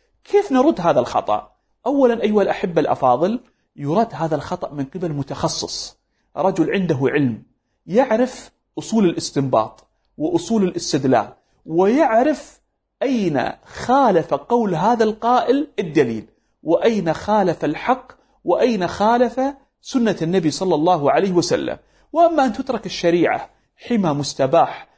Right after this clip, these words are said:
لكل من هب ودب ودرج، فهذا لا يقبل. أيضًا بارك الله فيكم، الحق يقبل بالدليل، والخطأ يرد أيضًا بالدليل،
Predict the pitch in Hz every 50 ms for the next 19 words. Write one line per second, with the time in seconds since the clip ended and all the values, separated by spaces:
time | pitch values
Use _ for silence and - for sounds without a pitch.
0 | _ _ - 151 156 - - - 226 202 165 147 147 135 135 131 131 135 131 147
1 | 175 190 156 135 151 143 123 117 123 131 131 135 196 202 - - 147 160 156 156
2 | 143 139 165 190 214 247 277 - - - _ _ _ _ _ - 117 117 127 143
3 | 160 165 170 214 254 302 - - - 135 135 131 131 101 - - - - - _
4 | _ _ _ _ _ _ _ _ _ 147 165 180 165 170 156 139 139 139 135 135
5 | - 139 135 131 131 160 165 170 170 - 214 240 262 - _ _ _ _ _ _
6 | _ 131 135 131 - - - 226 220 - _ _ - - _ _ _ _ _ _
7 | _ _ _ _ 170 208 262 254 - 143 147 156 220 240 262 262 - _ _ _
8 | _ _ _ _ 143 147 131 135 - - 131 160 185 165 127 104 - _ _ _
9 | _ _ _ _ _ _ _ _ - 131 131 127 - - - 233 226 - 147 -
10 | - 147 151 160 175 214 226 208 190 185 247 269 285 294 - _ _ _ _ _
11 | _ 147 165 202 214 220 226 214 233 254 247 220 202 170 160 170 143 113 117 -
12 | 127